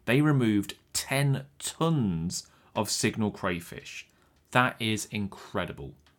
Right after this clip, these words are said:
And closer to home for me, Matt, the river keeper at Chatsworth on the River Derwent in Derbyshire,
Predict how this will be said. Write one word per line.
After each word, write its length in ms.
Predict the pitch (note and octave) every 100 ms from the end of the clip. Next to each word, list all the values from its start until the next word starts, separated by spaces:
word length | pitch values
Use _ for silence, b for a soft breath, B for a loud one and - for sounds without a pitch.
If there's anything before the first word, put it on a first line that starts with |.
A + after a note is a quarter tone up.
| _ _ _ _ -
And 120 | A2+
closer 360 | - E3+ E3+ C#3
to 100 | C3
home 240 | C3+ A#2+
for 140 | A2
me, 420 | A2 C#3 G#2+ A#2 C#3 B B B G#2+
Matt, 360 | A#2+ C3 C#3
the 80 | A#2
river 220 | A2 G#2+
keeper 360 | - A2+ G2+ G#2
at 120 | -
Chatsworth 480 | - B2+ - G#2 -
on 80 | G2
the 80 |
River 220 | G#2 G#2+ G#2
Derwent 360 | G#2+ G#2 F#2+
in 140 | F2 F#2
Derbyshire, 600 | C#3+ E3+ D#3 C#3 F2+